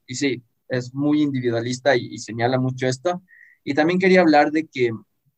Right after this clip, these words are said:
algo muy importante acá es la deuda, porque toda esta gente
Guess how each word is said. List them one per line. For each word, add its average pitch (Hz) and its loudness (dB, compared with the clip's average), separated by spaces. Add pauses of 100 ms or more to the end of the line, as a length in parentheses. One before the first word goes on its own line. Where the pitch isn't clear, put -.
(460)
algo 143 2
muy 147 2
importante 131 -2
acá 131 -4
es 127 -2
la 110 0
deuda, 117 0 (440)
porque 127 0
toda 143 2
esta - 0
gente 139 -2